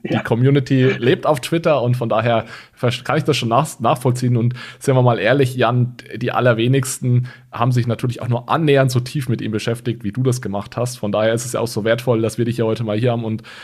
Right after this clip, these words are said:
Speaker 1: eine Einschätzung dazu, dazu bekommen. Wär's fair zu sagen, und das hab ich mir gedacht, nachdem ich das Buch gelesen hatte, wär's fair zu sagen, dass er eigentlich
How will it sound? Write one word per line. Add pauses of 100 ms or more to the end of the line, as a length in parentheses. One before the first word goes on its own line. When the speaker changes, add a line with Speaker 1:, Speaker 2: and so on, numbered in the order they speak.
(140)
Speaker 1:
eine
Einschätzung
dazu, (280)
dazu
bekommen. (300)
Wär's
fair
zu
sagen,
und
das
hab
ich
mir
gedacht,
nachdem
ich
das
Buch
gelesen
hatte, (540)
wär's
fair
zu
sagen,
dass
er
eigentlich